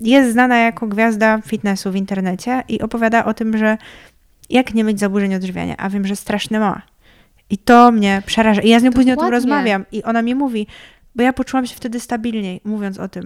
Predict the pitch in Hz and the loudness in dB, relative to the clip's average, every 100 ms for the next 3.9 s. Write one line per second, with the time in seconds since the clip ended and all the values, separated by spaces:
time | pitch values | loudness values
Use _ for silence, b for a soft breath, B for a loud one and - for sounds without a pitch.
0 | 190 - 233 262 262 247 254 262 226 285 | -8 -4 0 2 2 0 0 0 0 0
1 | 294 277 262 - 262 269 254 233 233 240 | 0 -2 -2 -6 -4 -4 -2 -2 -2 -2
2 | 269 294 190 - - - - - b b | -4 -4 -6 -8 -10 -10 -12 -20 b b
3 | b b _ _ 214 262 302 277 302 | b b _ _ -4 -2 0 2 2